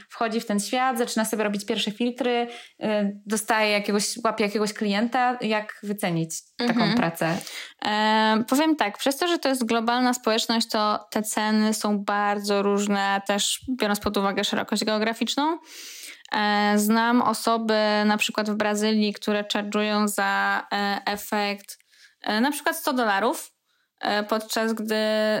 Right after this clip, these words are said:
Speaker 2: za tyle pieniędzy, e, na przykład, no już nawet u nas w Polsce, no nikt by nie zrobił efektu.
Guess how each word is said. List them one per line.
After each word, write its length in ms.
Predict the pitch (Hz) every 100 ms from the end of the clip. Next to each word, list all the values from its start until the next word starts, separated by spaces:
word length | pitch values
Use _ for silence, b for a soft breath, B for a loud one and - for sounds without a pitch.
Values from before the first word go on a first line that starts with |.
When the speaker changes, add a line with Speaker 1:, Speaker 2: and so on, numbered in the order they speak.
| -
Speaker 2:
za 200 | 202 214
tyle 300 | 214 220 220
pieniędzy, 460 | 220 214 220 214 214
e, 840 | 208 208 208 208 208 196 113 110
na 160 | 208 208
przykład, 420 | - - 214 214
no 120 | 285
już 140 | 320
nawet 300 | 294 277 285
u 40 | 302
nas 220 | 262 240
w 40 |
Polsce, 580 | - 226 - - 196 196
no 100 | 202
nikt 240 | 220 226 214
by 60 |
nie 120 | 214
zrobił 500 | 220 208 196 190 190 -
efektu. 540 | 190 196 196 233 302